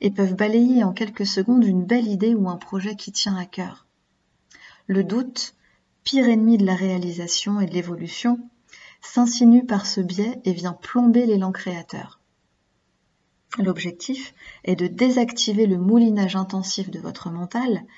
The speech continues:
et de passer à l'action en restant focalisé sur ce qui vous tient à cœur. Quand le mental se tait, c'est la création qui s'exprime et porte tout notre être.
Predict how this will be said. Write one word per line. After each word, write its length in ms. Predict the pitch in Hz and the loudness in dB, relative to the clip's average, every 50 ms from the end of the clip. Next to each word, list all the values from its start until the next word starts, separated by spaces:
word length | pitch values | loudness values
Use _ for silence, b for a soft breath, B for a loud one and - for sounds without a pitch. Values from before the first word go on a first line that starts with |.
| B B B B B B | B B B B B B
et 80 | - 185 | -6 -4
de 120 | 170 185 | -4 -4
passer 380 | 180 - - 247 247 240 - 247 | -4 -4 -4 -4 -2 -2 -2 -2
à 60 | 226 | 0
l'action 460 | 208 208 202 202 - - - 262 240 | 0 0 -2 -2 -4 -2 0 0 0
en 60 | 202 | 0
restant 340 | 180 185 180 185 - - 180 | 0 -2 -6 -8 -8 -10 -10
focalisé 640 | - - - 247 240 240 240 220 196 196 196 190 220 | -10 -6 -6 -4 -4 -2 -2 0 2 0 0 0 -2
sur 220 | 233 233 - - 185 | -4 -4 -6 -8 -8
ce 60 | - | -8
qui 120 | - - | -8 -10
vous 140 | 175 170 175 | -10 -10 -10
tient 220 | 180 - - 196 180 | -10 -8 -6 -6 -6
à 100 | 170 165 | -8 -10
cœur. 320 | - - - - - _ _ _ _ _ _ _ _ _ _ _ _ _ _ - | -14 -14 -14 -14 -16 _ _ _ _ _ _ _ _ _ _ _ _ _ _ -10
Quand 140 | - 190 | -8 -8
le 120 | 175 175 170 | -6 -4 -2
mental 360 | 180 190 202 196 208 208 196 | 0 0 0 0 0 -2 -2
se 160 | 196 - - | -2 -4 -6
tait, 300 | 185 - - 226 240 262 B B B B B B B B B B B _ | -6 -6 -6 -8 -8 -8 B B B B B B B B B B B _
c'est 140 | - - - | -12 -8 -8
la 140 | 175 175 175 | -6 -6 -8
création 580 | - - - 220 214 202 196 196 - 233 247 | -8 -8 -6 -4 -2 -2 -2 -2 -2 -2 -4
qui 160 | 233 - 220 190 | -4 -4 -6 -6
s'exprime 640 | - - 196 196 - - - - - 226 208 190 - - | -4 -4 -6 -6 -6 -8 -10 -6 -4 -2 -2 -2 -4 -6
et 100 | 175 175 | -10 -12
porte 420 | - - 214 214 208 - - - 196 - | -10 -8 -8 -8 -8 -10 -16 -18 -20 -16
tout 140 | - - 233 | -8 -4 -2
notre 280 | 214 196 180 190 - - | -2 -2 -4 -6 -8 -12
être. 340 | 233 233 - - - - | -12 -14 -16 -20 -20 -20